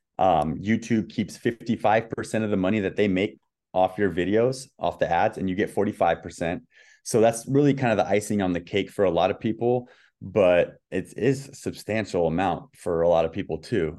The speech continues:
Um, I've seen, I don't wanna talk about numbers, 'cause, but I've seen some, like, five hundred thousand dollar months just off the ads.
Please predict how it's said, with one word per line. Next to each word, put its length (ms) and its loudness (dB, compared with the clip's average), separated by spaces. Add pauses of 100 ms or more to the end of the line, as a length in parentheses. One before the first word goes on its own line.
Um, 560 -6
I've 160 -6
seen, 520 -6 (580)
I 160 0
don't 100 0
wanna 200 -2
talk 180 -2
about 160 -2
numbers, 320 -6
'cause, 200 -6
but 140 2
I've 180 2
seen 200 -2
some, 180 -4
like, 140 -2
five 260 0
hundred 240 -4
thousand 300 0
dollar 240 2
months 460 -6
just 420 -10
off 220 -2
the 100 -4
ads. 500 -12